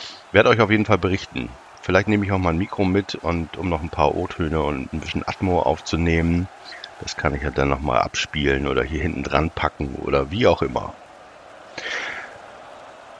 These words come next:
Meine Co-Hosts sind heute nicht da. Markus guckt es im Fernsehen und Willi ist in Hamm.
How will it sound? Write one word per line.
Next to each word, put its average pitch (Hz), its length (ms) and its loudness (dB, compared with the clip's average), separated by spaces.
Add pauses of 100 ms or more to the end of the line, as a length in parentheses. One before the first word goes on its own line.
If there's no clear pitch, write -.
(380)
Meine 87 800 4
Co-Hosts 143 800 4
sind 107 440 2
heute 101 420 6
nicht 87 380 2
da. 151 460 6 (340)
Markus 95 440 0
guckt - 180 -6
es 80 140 -6
im 78 140 -4
Fernsehen 107 920 2
und 78 420 -4
Willi 92 260 2
ist 82 200 -2
in 71 260 -2
Hamm. 123 300 2